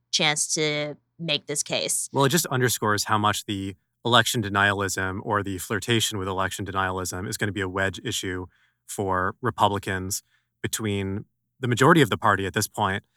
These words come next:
Speaker 2: and a smaller group of moderates and independents who are really, really deeply uncomfortable with that. Because Cheney herself voted with Trump more than ninety percent of the time. I mean, she is just about as conservative as it gets.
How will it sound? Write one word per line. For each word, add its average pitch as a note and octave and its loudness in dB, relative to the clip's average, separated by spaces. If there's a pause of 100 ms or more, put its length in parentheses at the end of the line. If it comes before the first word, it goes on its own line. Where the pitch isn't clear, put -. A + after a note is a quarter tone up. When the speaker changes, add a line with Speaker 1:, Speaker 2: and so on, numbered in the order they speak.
(240)
Speaker 2:
and G#2+ -2
a - -4
smaller G#2+ 4
group G2+ 0
of F#2+ -4
moderates G2 0
and G2 -4
independents G2 -2 (360)
who A#2 0
are G2+ 4
really, A2 0
really G2 -2
deeply G2+ -4
uncomfortable F#2 -6
with F2+ -8
that. G2+ -4 (360)
Because C3+ 2
Cheney F#3+ 6
herself B2 6
voted A2 4
with G2+ -2
Trump G2+ 0
more G#2+ 0
than G2 -4
ninety G2+ -2
percent G2+ -6
of F#2 -6
the F2+ -10
time. F#2 -4
I G2+ -8
mean, G2+ -6
she B2 -2
is G#2 -2
just - 0
about G#2 4
as G#2 -4
conservative F#2+ -4
as F#2+ -4
it F#2 -14
gets. G2 -2